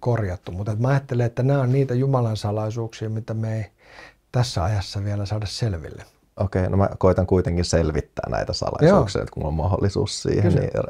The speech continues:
Speaker 2: että jos tää on, niinku, pelastusnäkemys, taivas,
Speaker 1: Joo.
Speaker 2: niin mi-, mitä sitten kadotus,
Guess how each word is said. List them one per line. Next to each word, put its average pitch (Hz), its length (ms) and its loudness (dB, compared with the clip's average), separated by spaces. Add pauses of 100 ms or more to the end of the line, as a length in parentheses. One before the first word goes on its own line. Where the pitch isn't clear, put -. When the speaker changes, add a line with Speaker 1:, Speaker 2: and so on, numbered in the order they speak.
Speaker 2:
että - 200 -6
jos 90 100 -4
tää 92 160 4
on, 87 60 2
niinku, - 260 -4 (320)
pelastusnäkemys, 107 1160 2
taivas, 104 520 0
Speaker 1:
Joo. - 120 -8
Speaker 2:
niin 104 200 -4 (140)
mi-, - 260 -6
mitä - 260 -4
sitten - 380 -6
kadotus, - 720 -2